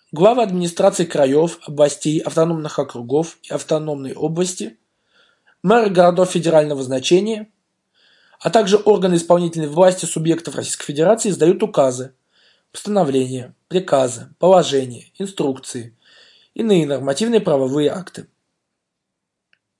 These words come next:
Эти акты издаются в пределах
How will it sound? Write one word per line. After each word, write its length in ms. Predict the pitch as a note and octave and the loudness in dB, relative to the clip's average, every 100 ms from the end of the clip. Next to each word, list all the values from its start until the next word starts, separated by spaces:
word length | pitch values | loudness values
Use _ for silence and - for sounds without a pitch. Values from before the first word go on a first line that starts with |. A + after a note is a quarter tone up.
| _ _ _ _ _ _ _ | _ _ _ _ _ _ _
Эти 180 | F#3 F#3 | 0 2
акты 240 | C#4 C4+ | 2 0
издаются 380 | F#3+ E3 F#3+ F#3+ | 0 4 4 2
в 40 | F3+ | -4
пределах 640 | E3+ E3+ G#3 G#3 G3+ | -2 2 4 4 2